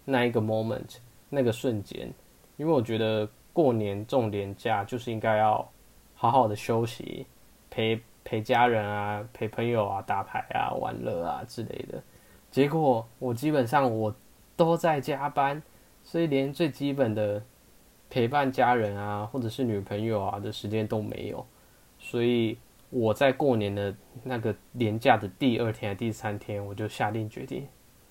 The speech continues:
我就下定决心说我一定要离开事务所这个环境。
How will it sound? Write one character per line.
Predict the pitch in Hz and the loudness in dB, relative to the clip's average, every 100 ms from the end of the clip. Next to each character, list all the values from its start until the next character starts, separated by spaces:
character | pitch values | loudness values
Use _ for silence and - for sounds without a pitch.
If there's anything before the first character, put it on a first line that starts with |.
| - _ | -20 _
我 | 113 | -2
就 | 127 | 0
下 | 131 139 117 | 2 2 4
定 | 131 | 2
决 | 117 101 | 0 -4
心 | 101 104 | -4 -4
说 | 120 110 | -2 0
我 | 101 | -2
一 | |
定 | 107 | -2
要 | 107 | -2
离 | 101 | -2
开 | 98 107 | -6 -8
事 | 101 - | -8 -8
务 | 107 | -8
所 | - - | -8 -14
这 | - | -10
个 | 120 | -8
环 | - 110 110 | -4 -4 -6
境。 | - 131 | -8 -8